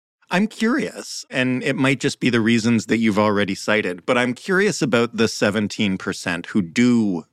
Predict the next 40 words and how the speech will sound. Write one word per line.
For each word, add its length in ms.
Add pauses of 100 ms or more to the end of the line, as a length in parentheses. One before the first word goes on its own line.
regret 500
coming 320
to 100
Canada 480
and 280
why 580 (140)
they 220
say 280
they 180
regret 380
that. 160
Is 140
it 100
just 260
the 80
cost 360
of 80
living, 360
or 200
w-, 260
what 260
is 140
it? 160 (560)
I 60
mean, 120
obviously, 360
they 140
took 180
a 40
huge 220
risk 320
coming 240
to 80
this 160
country. 400 (180)
It's 140
great 400
to 100
know 380
that 380